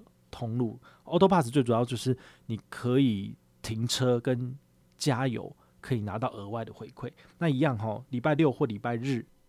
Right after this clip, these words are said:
五六日三天啊，吼，五六日早上八点到晚上二十四点之前，好，那么你用快点生活圈的 Auto Pass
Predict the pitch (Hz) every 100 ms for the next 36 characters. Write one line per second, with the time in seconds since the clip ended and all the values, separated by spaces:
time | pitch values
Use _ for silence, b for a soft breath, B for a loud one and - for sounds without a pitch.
0 | _ - 139 131 175 165 143 123 113 117
1 | 104 98 113 127 107 127 123 113 123 -
2 | _ _ - 92 151 135 127 120 98 123
3 | 104 101 131 127 107 - - 117 - 110
4 | - - 139 131 - - - - _ -
5 | 117 - 143 123 107 B B 127 127 170
6 | 147 208 135 107 139 123 113 123 120 127
7 | 131 123 - 110